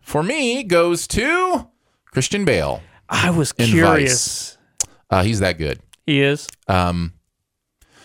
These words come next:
Speaker 1: I think Christian Bale may be the greatest actor of his generation. Uh, and that is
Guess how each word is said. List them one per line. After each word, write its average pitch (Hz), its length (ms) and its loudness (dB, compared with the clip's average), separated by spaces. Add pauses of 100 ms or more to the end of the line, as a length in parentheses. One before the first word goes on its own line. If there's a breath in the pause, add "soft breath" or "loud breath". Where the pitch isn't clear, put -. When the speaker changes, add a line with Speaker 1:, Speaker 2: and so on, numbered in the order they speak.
(140 loud breath)
Speaker 1:
I 143 120 4
think 175 180 -4
Christian 120 560 -2
Bale 110 400 2
may 101 580 -2
be 95 280 -2
the 90 100 -4
greatest 90 440 -2
actor 82 260 -2
of 80 80 -6
his 85 140 -2
generation. 85 640 -6 (560)
Uh, 87 400 0 (120)
and 90 580 -2
that 101 480 0
is 92 640 -4